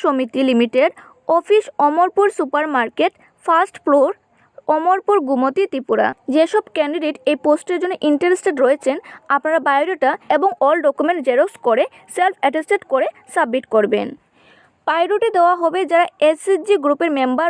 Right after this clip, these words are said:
রয়েছে বা যাদের ফ্যামিলির সদস্য কোনো এসএইচজি গ্রুপে রয়েছেন। তাছাড়া আপনাদের টু হুইলার থাকতে হবে এবং সঙ্গে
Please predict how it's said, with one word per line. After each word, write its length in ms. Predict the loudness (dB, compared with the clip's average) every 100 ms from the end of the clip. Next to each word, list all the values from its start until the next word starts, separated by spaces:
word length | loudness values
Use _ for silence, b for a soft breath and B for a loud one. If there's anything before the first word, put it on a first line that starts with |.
| -2
রয়েছে 240 | -4 -4 0
বা 60 | 0 0
যাদের 220 | -2 -4 -2
ফ্যামিলির 340 | -2 -2 0
সদস্য 260 | 0 0 -2 -4 -2
কোনো 140 | -2 -4 B 0
এসএইচজি 320 | 0 0 0 0
গ্রুপে 220 | 0 -2 0
রয়েছেন। 380 | 0 -2 0 -2 -4 b b b -2
তাছাড়া 400 | -2 0 0 2 0
আপনাদের 280 | -2 -2 -6 2
টু 80 | 2
হুইলার 300 | 4 2 0 0
থাকতে 220 | -4 0 0
হবে 180 | 2 -2 -4 -2
এবং 120 | -2 -2 -2
সঙ্গে 240 | -2 0